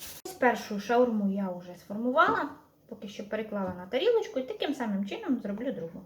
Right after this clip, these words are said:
Шаурма сформована і тепер залишилось мені її обсмажувати. Роблю я це на сковорідці, сковорідка має бути суха, на середньому вогні.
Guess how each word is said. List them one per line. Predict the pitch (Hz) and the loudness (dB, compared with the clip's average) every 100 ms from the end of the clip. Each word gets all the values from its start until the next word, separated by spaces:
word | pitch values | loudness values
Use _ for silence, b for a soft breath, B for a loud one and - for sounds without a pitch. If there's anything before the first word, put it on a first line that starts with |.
| - _ _ _ - - - | -18 _ _ _ -14 -12 -8
Шаурма | - 370 392 370 | 4 6 6 0
сформована | 330 359 392 508 427 349 | -2 -2 -2 -2 -2 -2
і | 381 466 480 | -2 -2 0
тепер | 285 - 359 254 | 2 2 2 2
залишилось | 247 294 269 233 226 - | 0 0 -4 -8 -8 -4
мені | 220 240 | -2 0
її | 220 202 214 | -2 -4 -6
обсмажувати. | 202 - 180 170 170 165 160 180 185 | -8 -10 -10 -8 -8 -10 -10 -6 -4
Роблю | 320 392 | 2 4
я | 302 247 | 6 4
це | 226 | 0
на | 240 | 0
сковорідці, | 247 - 285 339 466 - 269 | 0 0 4 4 2 -4 -8
сковорідка | - 285 269 247 - | -2 0 0 0 -2
має | 220 220 190 | -2 -2 -4
бути | 180 190 175 | -6 -8 -8
суха, | - 220 - 349 403 | -10 -6 2 4 4
на | 285 285 | 4 2
середньому | - 240 202 185 196 214 | 2 -2 -2 -4 -8 -6
вогні. | 214 269 359 427 | -2 0 0 -4